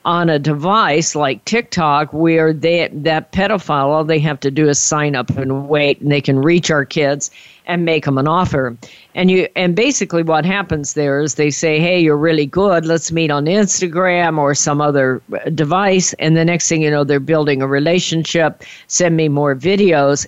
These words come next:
And then that conversation becomes encrypted. And, uh, and before long, they're exchanging photos using cryptocurrency. All of that is encrypted and it's anonymous.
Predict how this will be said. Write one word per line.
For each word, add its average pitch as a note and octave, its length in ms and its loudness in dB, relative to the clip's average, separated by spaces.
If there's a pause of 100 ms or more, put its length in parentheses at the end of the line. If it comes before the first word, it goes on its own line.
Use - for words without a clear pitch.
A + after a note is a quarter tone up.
And E3+ 320 0
then G3+ 360 2
that F3 260 -4
conversation E3 800 -2
becomes C#3+ 420 -4
encrypted. C#3 640 -4 (600)
And, E3 440 0
uh, D3 480 2
and E3 200 -2
before F#3 440 2
long, D#3+ 420 2
they're D3+ 240 2
exchanging D3+ 720 -2
photos D#3 460 0
using D3+ 320 0
cryptocurrency. D3 960 -2 (160)
All G3 240 2
of F#3+ 160 0
that D#3+ 320 0
is D3+ 240 -2
encrypted C#3+ 720 0
and C#3 160 0
it's - 140 -2
anonymous. D3 680 0